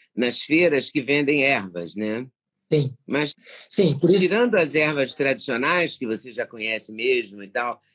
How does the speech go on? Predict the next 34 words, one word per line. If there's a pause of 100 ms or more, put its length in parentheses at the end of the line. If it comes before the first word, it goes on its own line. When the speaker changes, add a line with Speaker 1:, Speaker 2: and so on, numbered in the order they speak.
(160)
Speaker 1:
e
a
espinheira
santa
serve
seca
ou
serve
em
pílulas?
Não. (260)
Speaker 2:
Sim, (120)
existem,
existem
várias
formas. (280)
Você
pode
fazer
tintura
de
espinheira
santa,
que
daí
a
gente
usa
álcool
de
cereais
pra
fazer
isso.